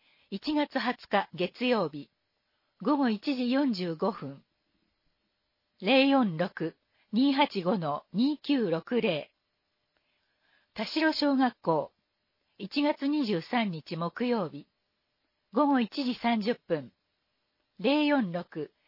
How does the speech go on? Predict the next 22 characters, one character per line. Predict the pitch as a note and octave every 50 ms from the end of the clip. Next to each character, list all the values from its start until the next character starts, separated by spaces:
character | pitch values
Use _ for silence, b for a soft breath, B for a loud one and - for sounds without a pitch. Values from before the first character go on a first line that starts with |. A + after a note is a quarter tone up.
| b b b b
二 | - A#3 D#4 D#4+ D4+
八 | C#4+ D4 - - - F#3+ F3+
一 | F3 - - - G3
の | E3+ E3 C#3 C#3 - _ -
零 | E3+ A3+ B3 C4+ D4 D4 C4
零 | C#4+ C#4 C4 A#3 G3 D3
四 | D#3+ F3+ G3 G#3 F#3+
七。 | F#3+ F#3 F3 D3 C3+ B2 - _ _ _ _ _ _ _ _ _ _ _ _ _ _ _ _ _ _ _ _ _ _ _ _ _ _ _
菅 | - - - C4 D4+ D#4
原 | D4+ D4+ D4+ D4
小 | C#4 - C#4+ C#4 C4+ B3+
学 | B3+ B3+ A#3 _ -
校、 | - E3+ C#3+ C#3+ - _ _ _ _ _ _ _ _ _ _ _ _ _ _ _ _ _
一 | - G#3 - - D4 D#4
月 | D4+ D#4 D4+ - C#4+ C#4+
二 | C#4+ C#4+ C4
十 | G3 F3 D#3+ D#3+
三 | - - A3+ G#3+ G#3+ F#3 D#3
日 | D3 C3+ - - C#3+ D3 - -
木 | F3+ F3+ - - A#3
曜 | A#3+ B3 A#3+ G#3 D3+
日、 | B2+ C3+ C3+